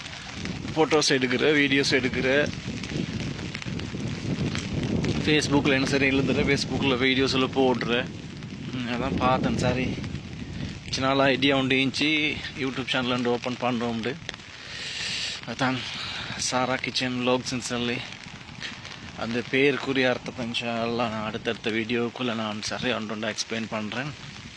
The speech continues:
ஆ, டைம் கிடைக்கிற நேரம் மறுபடியும் நினைவுபடுத்துறேன். வீடியோஸ் எல்லாம் லைக் பண்ணுங்க, பிடிச்சிருந்தா சப்ஸ்கிரைப் பண்ணுங்க, கமெண்ட் பண்ணுங்க, உங்களோட ஐடியாஸ்,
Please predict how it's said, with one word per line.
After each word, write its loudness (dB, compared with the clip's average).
ஆ, -2
டைம் 0
கிடைக்கிற 0
நேரம் -2
மறுபடியும் 0
நினைவுபடுத்துறேன். 2
வீடியோஸ் 2
எல்லாம் -2
லைக் 2
பண்ணுங்க, 0
பிடிச்சிருந்தா 2
சப்ஸ்கிரைப் 0
பண்ணுங்க, 0
கமெண்ட் -4
பண்ணுங்க, -4
உங்களோட -2
ஐடியாஸ், 0